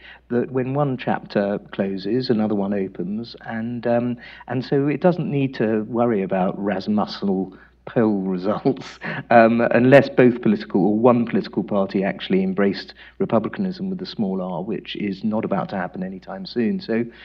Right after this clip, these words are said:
um, I think also when you look further on, um, you see Prince William and, uh, and Kate, who are tremendously popular, and actually Prince Charles, an awful lot of the things that Prince Charles has been saying over the years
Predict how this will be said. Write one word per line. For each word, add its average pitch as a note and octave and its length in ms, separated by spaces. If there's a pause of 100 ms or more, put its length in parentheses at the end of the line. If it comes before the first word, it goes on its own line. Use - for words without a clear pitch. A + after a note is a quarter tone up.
(280)
um, C3+ 500
I C#3+ 100
think C3+ 340
also C#3+ 320
when A2+ 160
you A2+ 100
look A2 340 (200)
further A#2 360
on, C#3+ 320 (360)
um, G#2 440 (720)
you A#2 160
see G#2 420
Prince G2 360
William A#2 440
and, G2 460
uh, F#2+ 260
and F#2 300
Kate, B2+ 380
who G#2+ 100
are F#2+ 60
tremendously G2 520
popular, G#2+ 500 (400)
and C#3+ 140
actually G3+ 360
Prince E3+ 260
Charles, D3 420
an - 160
awful G#3+ 320
lot D3 120
of A#2+ 80
the - 100
things A#2+ 240
that A2 120
Prince A2 180
Charles A#2+ 260
has G#2+ 120
been G#2+ 120
saying A#2 440
over G2+ 180
the G2+ 160
years G2+ 540